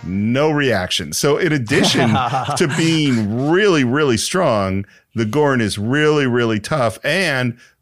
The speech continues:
Speaker 1: talk about really strong. <laughs> Kirk picked up, you know, a decent sized rock. The Gorn picks up a boulder, <laughs> a huge,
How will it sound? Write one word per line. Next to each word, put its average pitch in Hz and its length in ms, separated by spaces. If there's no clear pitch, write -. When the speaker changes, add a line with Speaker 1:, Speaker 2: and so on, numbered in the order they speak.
Speaker 1:
talk - 240
about 104 280
really 127 280
strong. 107 640
<laughs> - 220
Kirk - 320
picked - 260
up, 131 300
you 285 80
know, 156 360
a 349 40
decent 165 400
sized 113 340
rock. 104 340
The 135 120
Gorn 214 480
picks 165 300
up 151 200
a 95 240
boulder, 160 680
<laughs> 175 360
a 156 160
huge, 185 760